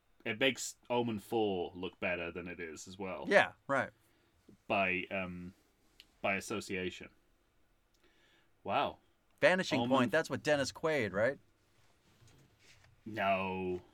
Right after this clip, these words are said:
Speaker 1: It's
Speaker 2: Oh, that's
Speaker 1: the
Speaker 2: Vantage Point.
Speaker 1: <laughs> I don't even know that movie. Vanishing Point's like a, it's like a cult, isn't it Antonioni? It's like a cult seventies road movie.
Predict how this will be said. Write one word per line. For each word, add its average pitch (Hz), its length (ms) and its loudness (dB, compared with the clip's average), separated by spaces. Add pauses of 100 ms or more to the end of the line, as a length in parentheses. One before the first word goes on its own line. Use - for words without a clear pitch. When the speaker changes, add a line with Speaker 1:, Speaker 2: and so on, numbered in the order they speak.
(920)
Speaker 1:
It's - 180 -16
Speaker 2:
Oh, - 180 8
that's 180 220 4
Speaker 1:
the 113 60 -4
Speaker 2:
Vantage 156 480 2
Point. 101 340 -4 (1800)
Speaker 1:
<laughs> 185 300 -4
I 120 80 2
don't 127 180 0
even 113 180 0
know 123 160 2
that 107 140 2
movie. 98 200 -6 (260)
Vanishing 190 380 8
Point's 180 280 4
like 170 140 2
a, 156 100 6 (180)
it's - 120 0
like 160 160 8
a 160 40 6
cult, 156 520 4
isn't 180 120 4
it 180 100 0
Antonioni? 165 840 2
It's 175 120 -6
like 151 120 0
a 135 60 -2
cult - 400 0
seventies 135 640 -2
road 127 260 4
movie. 160 460 -4